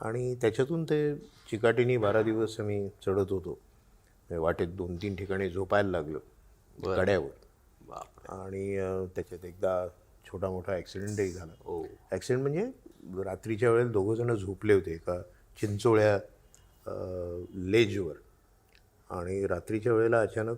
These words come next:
Speaker 1: वरून मोठा धोंडा पडला आणि तो त्या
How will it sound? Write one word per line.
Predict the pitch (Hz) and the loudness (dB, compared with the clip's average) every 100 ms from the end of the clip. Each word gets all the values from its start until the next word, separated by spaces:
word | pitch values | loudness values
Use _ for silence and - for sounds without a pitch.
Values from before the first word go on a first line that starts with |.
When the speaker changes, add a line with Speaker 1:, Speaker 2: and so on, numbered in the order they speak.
| - | -8
Speaker 1:
वरून | 90 95 104 113 | -4 -2 -2 -4
मोठा | 110 - 90 90 - | -8 -10 -10 -6 -2
धोंडा | 107 98 90 98 | -2 -2 -4 -2
पडला | 90 82 65 - - - - _ - _ - _ _ _ | -2 -2 -4 -8 -20 -20 -20 _ -20 _ -20 _ _ _
आणि | 82 90 - | -16 -8 -2
तो | 98 | 0
त्या | 107 98 104 98 92 | 4 6 4 0 -8